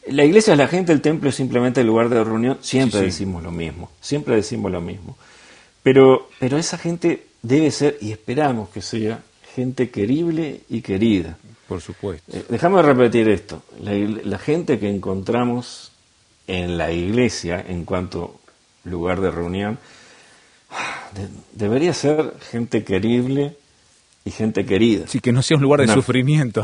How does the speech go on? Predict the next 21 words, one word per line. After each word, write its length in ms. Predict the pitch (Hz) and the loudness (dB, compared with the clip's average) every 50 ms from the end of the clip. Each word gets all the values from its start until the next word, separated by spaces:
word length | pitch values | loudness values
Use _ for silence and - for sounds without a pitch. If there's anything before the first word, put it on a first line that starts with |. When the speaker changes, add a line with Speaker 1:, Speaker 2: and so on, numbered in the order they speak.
| 95 98 | -4 -4
Speaker 2:
<laughs> 580 | - - 185 160 - - 180 - - 170 - - | -2 -2 -2 0 0 -2 -4 -2 -4 -6 -4 -4
Speaker 1:
Ay, 320 | 156 - - - - 101 95 | -6 -6 -8 -10 -12 -12 -10
exactamente. 720 | - - - 110 98 - - - 98 85 87 85 78 71 190 185 160 - - 117 - - _ - - - _ | -8 -6 -6 -6 -6 -8 -10 -10 -10 -8 -8 -10 -10 -10 -12 -12 -12 -10 -12 -14 -14 -14 _ -20 -20 -20 _
Debe 300 | 87 92 107 113 120 120 117 - - - - _ _ | -4 0 4 4 4 4 2 -2 -8 -14 -20 _ _
ser 220 | - 123 120 123 131 | 2 4 6 6 6
una 220 | 127 123 113 104 90 | 6 6 4 2 2
compañía 720 | 107 107 104 92 - 101 101 104 110 117 120 120 123 120 - - - - - - _ _ _ | 0 -2 -2 0 0 0 2 2 2 2 2 2 0 0 -4 -12 -20 -20 -20 -20 _ _ _
ansiada 760 | 92 90 95 95 90 - - - 104 107 117 120 117 120 113 | -6 -6 -6 -6 -8 -10 -6 -2 2 2 4 4 4 2 2
y 60 | 101 | 0
anhelada, 640 | 95 95 95 98 104 127 127 107 95 87 80 85 - _ - - - - - - - - - - - _ - | 0 -2 -2 0 2 4 4 4 4 2 -2 -6 -12 _ -20 -20 -20 -20 -20 -20 -20 -20 -20 -20 -20 _ -14
eh, 300 | - 95 98 90 92 95 - | -10 -8 -6 -6 -8 -8 -6
una 240 | 101 110 104 101 - | -2 -2 -2 0 -2
compañía 520 | 104 98 87 95 92 95 101 104 104 87 | -2 -4 -4 -4 -4 -4 -2 -2 -4 -2
que 160 | - 101 95 90 | -2 -4 -4 -2
reconforta 1300 | 87 92 95 90 - - 92 92 95 92 87 - - - - - 147 170 170 175 165 - - 160 143 | -2 -2 -2 -2 -2 -6 -8 -6 -6 -8 -10 -12 -16 -8 0 4 4 4 4 2 -2 -4 -4 -4 -4
por 240 | 120 113 107 101 - | -2 0 0 0 0
la 120 | 98 98 | 0 -2
seguridad 440 | 95 - - 95 92 95 95 110 113 | -2 -4 -4 -4 -2 0 0 0 0
espiritual 560 | 110 - - 98 92 90 - - 101 101 101 98 | -2 -2 -4 -4 -4 -4 -4 0 0 0 0 0
que 100 | - 92 | -4 -8
ofrece 560 | 82 - 127 127 127 120 - - 120 135 | -6 -2 0 0 0 0 -4 -6 -8 -8